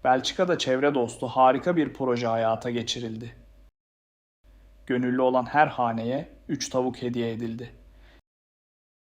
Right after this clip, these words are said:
Yaklaşık iki bin aile bu teklifi kabul etti ve toplamda altı bin tavuk yeni yuvalarına kavuştu. Sonuç mu? Sadece ilk ayda çöpe atılan gıda atıkları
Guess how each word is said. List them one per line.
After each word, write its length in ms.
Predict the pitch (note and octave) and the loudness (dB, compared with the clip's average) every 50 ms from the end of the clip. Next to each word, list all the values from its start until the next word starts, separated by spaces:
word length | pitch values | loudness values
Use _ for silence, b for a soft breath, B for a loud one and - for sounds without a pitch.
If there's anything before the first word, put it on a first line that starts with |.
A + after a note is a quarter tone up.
| _ _ _ - | _ _ _ 0
Yaklaşık 560 | C3+ B2 A#2+ - - A#2+ - - - - - | 0 0 0 -2 -4 -4 -4 -4 -4 -6 -8
iki 240 | D#3 - - D#3+ D#3 | -10 -4 -2 0 0
bin 100 | D3 C3+ | 2 4
aile 340 | B2 A#2+ A#2 A#2 B2 B2 | 4 4 4 4 2 0
bu 100 | C3+ A#2+ | -2 -2
teklifi 420 | - - B2 - - C3+ B2 - B2 | -4 -4 -6 -6 -4 -8 -8 -8 -8
kabul 280 | - B2 A#2+ A#2+ A#2+ | -4 -4 -2 0 0
etti 500 | A#2+ A#2 A#2 - - C#3+ D3 F3 - - - - _ _ _ _ _ _ _ _ _ _ _ _ _ _ _ - - - | 0 0 -2 -4 -4 -4 -4 -4 -4 -10 -20 -20 _ _ _ _ _ _ _ _ _ _ _ _ _ _ _ -20 -8 -8
ve 100 | B2+ B2 | -8 -4
toplamda 500 | - B2 A#2 - B2+ A#2+ A#2+ A#2+ A#2+ A#2 | -2 -2 -2 0 -2 -2 0 2 2 2
altı 260 | A#2+ A#2+ A#2+ - C#3+ | 2 2 0 -2 -2
bin 180 | D3 C#3 C3 | -2 -2 -2
tavuk 400 | C3+ B2 B2 C3 C3+ C3+ - - - - - | -2 -2 -2 -2 -2 -4 -8 -18 -20 -12 -6
yeni 200 | C3+ B2 B2 B2+ | -4 -2 -2 0
yuvalarına 560 | B2 B2 A#2+ A#2+ A#2 A#2 A2+ A2+ A#2 A#2 A2+ | 0 0 0 0 2 2 0 -2 -2 -4 -6
kavuştu. 480 | - - A#2 A#2 A2+ - - - A#2 - - - - - - - - - - - - - - _ _ _ - - - - - - - - - - - - - - - - - - - - - - - - - - - - - - - - - - - - | -6 -6 -8 -8 -8 -12 -12 -14 -16 -16 -18 -20 -20 -20 -20 -20 -20 -20 -20 -20 -20 -20 -20 _ _ _ -20 -20 -20 -20 -20 -20 -20 -20 -20 -20 -20 -20 -20 -20 -20 -20 -20 -20 -20 -20 -20 -20 -20 -20 -20 -20 -20 -20 -20 -20 -20 -20 -20 -20 -20 -18
Sonuç 480 | - - C3+ C#3 D#3 F3+ F#3 - - - | -10 -4 -4 -2 -2 -2 -4 -4 -6 -8
mu? 140 | A#2+ B2 C3 - - - - - - - - | -8 -8 -10 -10 -14 -14 -14 -14 -14 -14 -6
Sadece 480 | - D3 D3 D3 C#3 C3 A#2+ B2+ C3 | 2 6 6 6 6 4 0 -2 -2
ilk 260 | - D3+ D3 C#3 - C3 | 0 0 0 0 0 0
ayda 280 | A#2+ A#2 A#2+ A#2+ A#2+ | -2 0 0 -2 -4
çöpe 280 | - - - - - C#3+ | -2 -2 -2 0 2 2
atılan 420 | C#3 C3+ - B2 A#2+ A#2 A#2+ A#2 | 0 2 0 -4 -4 -2 -2 -2
gıda 200 | A#2+ A#2+ C3 C3 | -2 2 4 6
atıkları 640 | C3 B2+ B2 - - - - A#2+ A#2+ C3+ C#3+ F3 - | 6 6 4 0 -8 -10 -8 -6 -4 -4 -4 -6 -8